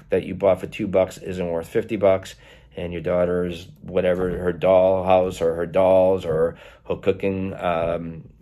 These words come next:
pantry thing that you bought for, like, you know, whatever it was, thirty, fifty, sixty bucks could be worth, you know, uh, or even less, it could be worth a lot more. So, you know, why not have your kids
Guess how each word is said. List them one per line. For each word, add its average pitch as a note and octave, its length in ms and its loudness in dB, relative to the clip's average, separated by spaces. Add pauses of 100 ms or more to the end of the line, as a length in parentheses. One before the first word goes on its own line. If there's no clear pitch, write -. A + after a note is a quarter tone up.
(120)
pantry G2 880 -2 (140)
thing F#2 240 -2
that E2 340 -2
you F2+ 100 -10
bought F2 260 -2
for, E2 120 -4
like, E2 200 -6
you F2+ 80 -6
know, E2 80 -4
whatever F2 360 -2
it D#2+ 60 -2
was, E2+ 320 0
thirty, F2+ 300 -2
fifty, F2 360 -6
sixty E2+ 280 -8
bucks E2 280 -4
could F2+ 120 -12
be E2 80 -8
worth, E2 340 -2 (180)
you F2+ 80 -8
know, D#2+ 260 -6 (420)
uh, D#2+ 560 0
or F2+ 120 4
even E2+ 200 -4
less, F#2 340 -2
it - 120 -18
could E2+ 100 -10
be E2+ 40 -6
worth F2 240 0
a F2 120 0
lot E2 280 -2
more. E2 240 -2
So, G2 440 4 (440)
you D3 100 -4
know, G#2 220 2
why A2 380 -2
not G2+ 300 4
have G#2+ 200 0
your G#2+ 100 -6
kids G#2 400 -2